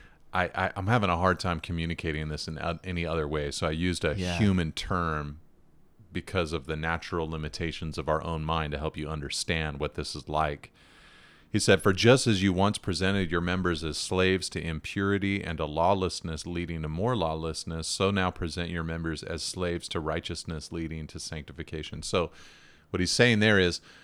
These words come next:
Speaker 1: the same way that you did things when you were pursuing unrighteousness,
Speaker 2: Mm.
Speaker 1: then take those same aggressive,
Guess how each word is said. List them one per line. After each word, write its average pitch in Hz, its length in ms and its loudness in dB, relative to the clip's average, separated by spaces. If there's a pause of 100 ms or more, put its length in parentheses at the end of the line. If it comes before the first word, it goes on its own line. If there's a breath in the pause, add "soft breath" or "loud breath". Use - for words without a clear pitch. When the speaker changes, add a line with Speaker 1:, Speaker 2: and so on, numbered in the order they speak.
(280 loud breath)
Speaker 1:
the 101 100 2
same 135 640 2
way 113 240 8
that 95 160 2
you 85 160 -2
did 101 340 2
things 87 560 -2
when 87 160 -2
you 87 120 -2
were 85 100 2
pursuing 87 720 -2
unrighteousness, 78 1080 -2 (100)
Speaker 2:
Mm. 104 40 -12 (560 loud breath)
Speaker 1:
then 104 300 2 (100)
take 139 200 0
those 110 220 4
same 120 560 2 (100)
aggressive, 98 1120 2